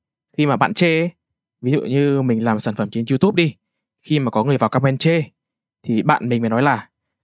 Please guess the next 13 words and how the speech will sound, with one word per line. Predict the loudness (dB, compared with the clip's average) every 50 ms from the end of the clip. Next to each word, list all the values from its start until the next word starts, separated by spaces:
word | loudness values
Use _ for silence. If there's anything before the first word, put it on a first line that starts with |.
| _ _ _ _ _ _
à, | _ 0 0 0 0 -2
"Nó | -4 -4
chê | -2 0 0 2
như | 2 2
vậy | 2 2 0 0 -4 -12 _ _ _
là | -8 -6 -4
để | -2 -4 -4 -6
cho | -4 -2 -2 0
mày | 0 -2 -4 -4 -6 -8 -10 -12
phải | -14 -14 -14 -14 -16 -14
cải | -14 -10
thiện | -8 -6 -2
hơn, | 0 0 2 0 0